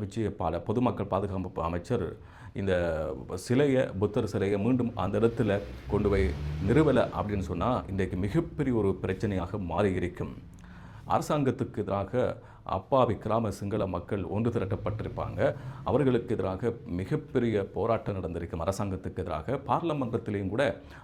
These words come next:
அமளி துமளி ஏற்பட்டிருக்கும். அதற்கான ஒரு வழியாகத்தான் சில சிங்கள அரசியல்வாதிகள், அ, அதை பார்த்துட்டு இருந்தாங்க. ஆனா அது நடக்கல. இந்த தமிழ் அரசியல்வாதிகள் கூட அரசியல் செய்யக்கூடாது.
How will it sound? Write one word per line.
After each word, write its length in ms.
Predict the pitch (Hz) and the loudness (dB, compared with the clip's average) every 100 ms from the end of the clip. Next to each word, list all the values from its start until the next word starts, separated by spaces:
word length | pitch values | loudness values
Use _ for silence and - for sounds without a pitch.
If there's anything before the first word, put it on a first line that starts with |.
| - | -4
அமளி 220 | 98 147 156 | 2 4 4
துமளி 300 | 113 104 92 | 2 0 0
ஏற்பட்டிருக்கும். 680 | 95 98 - 82 - 147 - | 0 -2 -4 -6 -4 -6 -2
அதற்கான 540 | 110 165 175 160 156 | 0 0 0 -2 0
ஒரு 260 | 131 120 101 | 2 2 2
வழியாகத்தான் 680 | 113 127 113 104 - 117 92 - - | 2 2 2 0 -2 -2 -2 -10 -14
சில 420 | - 104 92 87 | -4 0 2 0
சிங்கள 280 | - 107 98 | -2 0 2
அரசியல்வாதிகள், 840 | - 95 107 98 87 92 104 95 - - - - | 0 -2 -2 0 -2 -2 -2 -2 -4 -12 -14 -2
அ, 320 | 87 82 65 | 0 2 0
அதை 200 | - 90 | 0 0
பார்த்துட்டு 500 | 80 117 151 147 95 | 0 2 2 2 -2
இருந்தாங்க. 460 | 98 90 80 90 120 | -2 -2 -2 -4 -6
ஆனா 320 | - 85 87 | -4 -2 -2
அது 200 | - 87 - 78 | -4 -6 -6 -2
நடக்கல. 540 | 92 113 104 78 113 - - - - - | 2 2 2 -2 -4 -4 -16 -20 -14 -4
இந்த 200 | 107 101 | 0 0
தமிழ் 400 | - 165 277 262 - | 2 2 4 0 -2
அரசியல்வாதிகள் 840 | 123 135 139 127 110 107 104 98 | -2 -2 0 -2 0 0 0 -2
கூட 300 | 98 104 110 165 - | -2 0 0 -2 -8
அரசியல் 460 | - 147 180 160 110 | -2 0 4 4 2
செய்யக்கூடாது. 720 | - 101 87 95 85 78 | 2 0 2 0 0 0